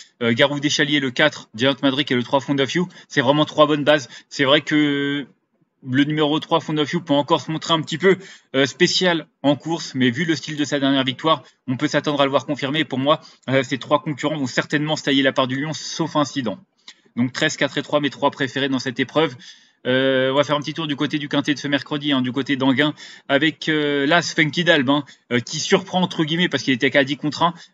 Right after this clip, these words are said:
Euh, je m'attendais pas à le voir forcément, euh, gagner. Une quatre, cinquième place, j'aurais été, euh, davantage, euh, trouvé ça logique, mais en tout cas, il a eu le bon parcours et il a vraiment joué sa carte à fond. Le deux, Petit Chatou,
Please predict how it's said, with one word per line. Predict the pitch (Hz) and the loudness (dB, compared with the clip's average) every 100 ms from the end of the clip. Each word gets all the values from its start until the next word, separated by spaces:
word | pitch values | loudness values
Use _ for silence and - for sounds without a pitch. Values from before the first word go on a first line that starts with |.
| - | 0
Euh, | 120 123 | 2 4
je | |
m'attendais | 143 233 156 | 2 2 2
pas | 147 | 2
à | 180 | 0
le | |
voir | 170 170 | 2 0
forcément, | 165 - 160 165 160 | 0 -2 0 0 2
euh, | 147 139 | 2 2
gagner. | 131 143 147 175 - _ | 2 4 2 0 -6 _
Une | 127 | -4
quatre, | 123 151 | -2 0
cinquième | 160 - 151 | -2 0 0
place, | 170 170 | 0 -2
j'aurais | 135 123 127 | 0 0 0
été, | - 139 | 0 0
euh, | 131 127 127 123 123 | 0 0 0 0 -2
davantage, | 110 110 104 151 156 151 165 165 143 - _ _ _ - | -4 -10 0 0 2 0 2 2 0 -6 _ _ _ -4
euh, | 117 120 117 | 0 0 -2
trouvé | - 147 147 | -4 0 2
ça | 151 | 4
logique, | 151 143 190 185 | 2 2 0 -2
mais | |
en | 127 | -4
tout | 127 | -2
cas, | 156 156 - _ | -2 -2 -4 _
il | 131 131 131 | -2 0 2
a | 123 | 2
eu | 131 | 2
le | |
bon | 123 143 | 0 0
parcours | - - 170 160 | 0 0 -2 0
et | 139 | 0
il | 123 | 2
a | 117 | 2
vraiment | 123 151 139 | 0 0 0
joué | 127 | -2
sa | 139 131 | -2 -2
carte | 139 - | -2 -2
à | 131 | -2
fond. | 147 | -2
Le | 147 | -4
deux, | 127 147 | 0 -2
Petit | 143 151 - | -2 -4 -2
Chatou, | - 147 175 | -2 0 -4